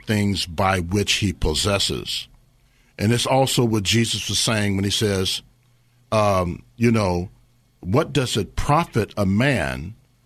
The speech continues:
to gain the whole world and lose his soul?" So, and it's also where he addressed the rich young ruler.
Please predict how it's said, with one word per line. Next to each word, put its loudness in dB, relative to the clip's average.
to 2
gain 2
the -2
whole 2
world 0
and 0
lose 0
his -2
soul?" -2
So, 2
and 2
it's -2
also 2
where 2
he 0
addressed 0
the 0
rich 0
young 0
ruler. 0